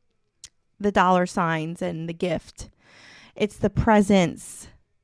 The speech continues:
over the present. You know what I'm saying? So I think that's a good reminder. Um, so we did this fun game, actual retail price. I told a story about a mom at Christmas time throughout the years.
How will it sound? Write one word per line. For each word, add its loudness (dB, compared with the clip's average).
over -2
the 0
present. -6
You -2
know 2
what 2
I'm 2
saying? 0
So 2
I 4
think -2
that's 0
a 0
good 0
reminder. -4
Um, 4
so 2
we 4
did 2
this 0
fun 0
game, 0
actual 2
retail 2
price. 2
I 0
told 2
a -6
story 2
about 4
a 4
mom 4
at 0
Christmas 0
time 4
throughout 4
the 0
years. 4